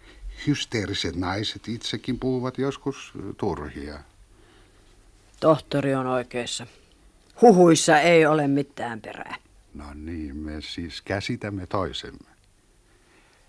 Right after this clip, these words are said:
Speaker 1: Ja tietysti vanha emäntä myöskin järjestää yllä mainitun Pehtorin pois Niskavuorelta,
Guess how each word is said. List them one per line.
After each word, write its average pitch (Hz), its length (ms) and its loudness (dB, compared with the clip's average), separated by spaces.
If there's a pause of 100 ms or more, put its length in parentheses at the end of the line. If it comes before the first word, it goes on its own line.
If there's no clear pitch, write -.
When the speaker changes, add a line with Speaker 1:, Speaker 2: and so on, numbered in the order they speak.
Speaker 1:
Ja 113 100 -4
tietysti 135 460 -2
vanha 120 240 2
emäntä 110 280 2
myöskin 110 320 0
järjestää 101 480 0
yllä 92 260 2
mainitun 95 500 2
Pehtorin 92 540 0
pois 87 580 -2
Niskavuorelta, 80 840 -4